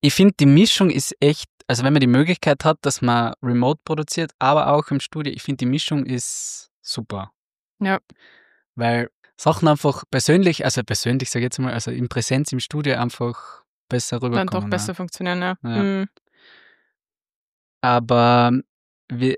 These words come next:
Speaker 1: also es geht ja nicht nur um Gespräche jetzt mit Gästen, also mit zwei Leuten. Was wir jetzt ja seit Juli machen, ist den Podcast Virologisch mit dem Florian Kramer,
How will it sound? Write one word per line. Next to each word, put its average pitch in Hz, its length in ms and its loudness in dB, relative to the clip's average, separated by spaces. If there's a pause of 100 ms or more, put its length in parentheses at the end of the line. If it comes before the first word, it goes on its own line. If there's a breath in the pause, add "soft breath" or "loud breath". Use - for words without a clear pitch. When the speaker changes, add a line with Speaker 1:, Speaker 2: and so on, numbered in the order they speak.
Speaker 1:
also 127 180 2
es 127 160 0
geht 143 180 0
ja 147 60 4
nicht 139 200 2
nur 147 360 2
um 123 420 -2
Gespräche 127 480 -4
jetzt - 180 -6
mit 139 160 -4 (140)
Gästen, 170 760 -6 (100)
also 120 180 -4
mit 120 160 -4
zwei 107 180 -4
Leuten. 143 540 0
Was - 320 -2
wir 143 260 0
jetzt 135 440 -4 (120)
ja 127 180 -2
seit 113 400 -4
Juli 117 640 -4
machen, 107 440 -6
ist - 240 -12
den 110 260 -4
Podcast - 500 -12
Virologisch 113 680 -6
mit 117 100 -6
dem 117 80 -8
Florian 110 400 -4
Kramer, 104 480 -4